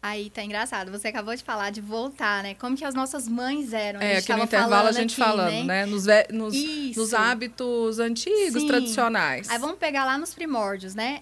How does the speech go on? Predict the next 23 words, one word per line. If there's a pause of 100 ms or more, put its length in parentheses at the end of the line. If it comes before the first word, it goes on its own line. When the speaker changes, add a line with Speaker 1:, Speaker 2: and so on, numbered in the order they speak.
Speaker 1:
As
mulheres
pariam
como?
Elas
entravam
pra
um
quarto,
várias
mulheres
iam
junto, (340)
o
homem
ficava
fora
da
cena
de
parto,
correto?
Speaker 2:
Sim.